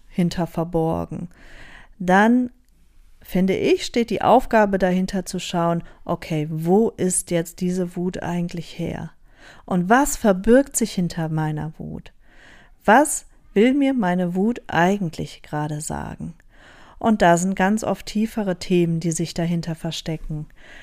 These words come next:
Entweder, weil's meine Eltern sind und ich das schon aus frühester Kindheit kenne, dass sie im Grunde meine Wünsche nicht gesehen haben, übergangen haben, dass,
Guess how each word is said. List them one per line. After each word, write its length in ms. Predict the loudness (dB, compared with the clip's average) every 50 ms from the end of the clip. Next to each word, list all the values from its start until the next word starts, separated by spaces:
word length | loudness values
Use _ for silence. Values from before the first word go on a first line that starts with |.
| -20 -14 -2
Entweder, 540 | 2 4 4 4 4 4 2 4 4 2 2
weil's 200 | 0 -2 -2 0
meine 260 | 0 0 0 0 0
Eltern 460 | 0 0 0 0 0 -2 -2 -2 -2
sind 320 | -2 -2 -2 -2 -2 -2 -4
und 160 | -4 -6 -6
ich 120 | -6 -4
das 160 | -4 -6 -6
schon 140 | -4 -6 -6
aus 200 | -6 -6 -8 -8
frühester 440 | -8 -4 -2 -2 -2 -2 -2 -4 -4
Kindheit 560 | -2 0 0 0 0 0 0 -2 -2 -2 -6
kenne, 520 | -8 -6 -4 -4 -2 -2 -2 -2 -2 -4 -4 -8 -14 -20 -20 -20 -20 -20 -20 -20 -20 -4 0
dass 240 | 2 2 2 2
sie 300 | 0 0 0 0 0 -4 -8
im 240 | -10 -6 -4 -4 -2
Grunde 300 | 0 2 2 2 4 2
meine 360 | 2 2 0 0 0 0 0
Wünsche 340 | 0 0 0 0 -2 -4 -4
nicht 560 | -4 -4 -4 -4 -4 -2 -4 -4 -6 -8 -6
gesehen 560 | -4 -2 0 2 4 4 4 4 4 2 0
haben, 260 | 0 0 0 0 -2 -4
übergangen 720 | -4 -2 -2 -2 0 2 2 2 2 2 0 -2 -4 -4
haben, 460 | -4 -2 -2 -2 -2 -4 -6 -8 -8
dass, 260 | -8 -8 -8 -10 -12